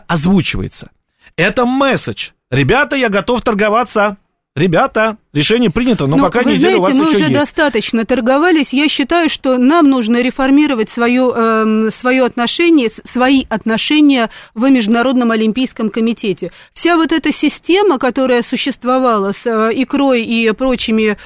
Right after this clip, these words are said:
Speaker 2: э, жизнерадостями, она должна быть прекращена раз и навсегда.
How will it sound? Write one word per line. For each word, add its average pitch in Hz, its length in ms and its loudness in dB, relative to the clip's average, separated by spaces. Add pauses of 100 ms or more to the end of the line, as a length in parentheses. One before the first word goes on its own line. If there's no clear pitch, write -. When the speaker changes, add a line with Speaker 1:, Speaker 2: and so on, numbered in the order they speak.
(180)
Speaker 2:
э, 233 260 2
жизнерадостями, 247 1000 0
она 262 220 2
должна 262 400 0
быть 269 180 -2
прекращена 277 800 0
раз 285 260 -2
и 277 60 -2
навсегда. 214 640 -4